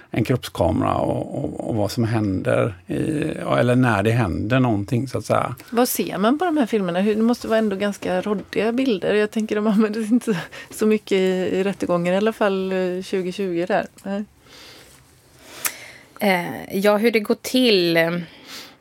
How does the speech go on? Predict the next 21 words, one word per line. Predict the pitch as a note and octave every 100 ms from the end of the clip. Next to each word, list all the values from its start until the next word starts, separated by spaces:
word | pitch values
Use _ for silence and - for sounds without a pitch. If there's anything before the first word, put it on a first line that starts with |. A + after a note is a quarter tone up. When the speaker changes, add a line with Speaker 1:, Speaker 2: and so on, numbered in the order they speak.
| _ _ _ _ - - - - _ -
Speaker 3:
Kameran | - A3+ B3 B3+ B3+
spelar | - - A#3+ A3+
ju | A3+
in | A3+ F#3 F3 F3+ F3
det | E3+ D#3+
som, | E3 - E3+ E3 E3+ - -
eh, | F3+ - - - -
finns | - - F#3 E3 E3 E3 - -
i | F3+ E3+ E3 D#3+
kamerans, | - F3 D#3 D3+ D#3 E3 D#3+ -
eh, | - - - F3+ -
synfält, | F#3 - - G#3 F3+ E3 D#3+ - A#3 B3 F#3+ -
så | -
att | F3+
säga, | - E3+ D#3
det | D#3+ E3
som | - E3+ E3 E3 - - - -
sker | - - E3 D#3+
framför | E3 - G#3+ E3+ D#3 - - C4+ A3+
ordningsvakten. | G3+ E3 - D#3+ - - - - - F3+ F#3 - - -
Ehm, | - F3 F#3 - -